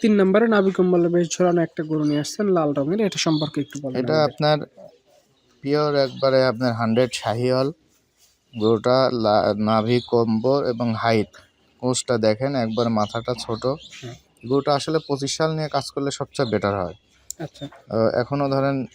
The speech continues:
Speaker 2: ওইভাবে পরিপূর্ণ ফিটিং হয় নাই, তবে আপনি ব্রিডিং পারপাসেও নিতে পারেন।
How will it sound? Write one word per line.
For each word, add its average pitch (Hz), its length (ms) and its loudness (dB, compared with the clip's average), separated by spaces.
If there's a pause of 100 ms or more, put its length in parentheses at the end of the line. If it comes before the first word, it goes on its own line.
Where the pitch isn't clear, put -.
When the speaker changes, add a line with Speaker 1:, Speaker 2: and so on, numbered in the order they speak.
Speaker 2:
ওইভাবে 131 420 -2
পরিপূর্ণ 131 560 -2
ফিটিং 127 320 -4
হয় 120 220 -2
নাই, 113 260 -4 (520)
তবে 123 160 -2
আপনি 135 220 -2
ব্রিডিং 131 340 -2
পারপাসেও 127 440 -2
নিতে 127 260 -4
পারেন। 120 300 0